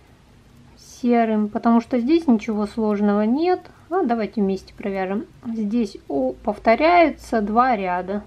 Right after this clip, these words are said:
несколько раз. Вытягиваем.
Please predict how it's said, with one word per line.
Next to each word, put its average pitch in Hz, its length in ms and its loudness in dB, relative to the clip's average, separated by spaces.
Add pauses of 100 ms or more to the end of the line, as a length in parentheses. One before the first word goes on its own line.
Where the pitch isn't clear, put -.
(2000)
несколько 226 600 2
раз. 190 440 -4 (1500)
Вытягиваем. 294 1000 -2